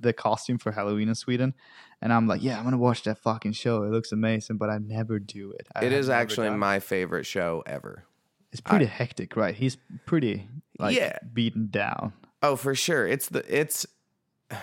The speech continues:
Speaker 2: for a time when the world is very, um, P C at the moment, it's one of those shows that has done and said the most ridiculous things and not been called out because it's that funny.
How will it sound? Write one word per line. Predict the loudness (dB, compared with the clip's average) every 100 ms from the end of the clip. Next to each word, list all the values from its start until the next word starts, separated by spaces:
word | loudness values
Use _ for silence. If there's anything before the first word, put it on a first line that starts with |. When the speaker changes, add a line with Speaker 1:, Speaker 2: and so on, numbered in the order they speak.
| -14 -20 _ _ -12
Speaker 2:
for | 2 4
a | 4
time | 2 4 4 2 0
when | 2 2 4 2 0
the | 0
world | 2 2 4 2 0
is | -2 -4
very, | -2 0 2 2 0 -4 -10 _ -4
um, | -2 -2 -6 -12 -20 -8
P | -4 -4
C | -4 -2 -2
at | -2
the | -4
moment, | -2 0 -2 -4 -10 _ _ _ _ _ _ _ _ -4
it's | -4 0
one | 2 2 2
of | 2
those | 0 0
shows | 0 2 2 2 0
that | -2 0
has | -2 -4 -10 _ -4
done | 0 2 2
and | 0 -2
said | -2 0 -2 -6 -20 _ _
the | -2
most | 0 0 -2
ridiculous | -6 -2 -4 -2 -2 -2 -2
things | 0 0 0 -2 -6 -4
and | -2 0 2
not | 2 2
been | -2 -4
called | 0 0 2
out | 2 0 -2
because | -8 -4 -4 -4
it's | -10 -4
that | -2 -2 -4
funny. | -8 -8 -8 -14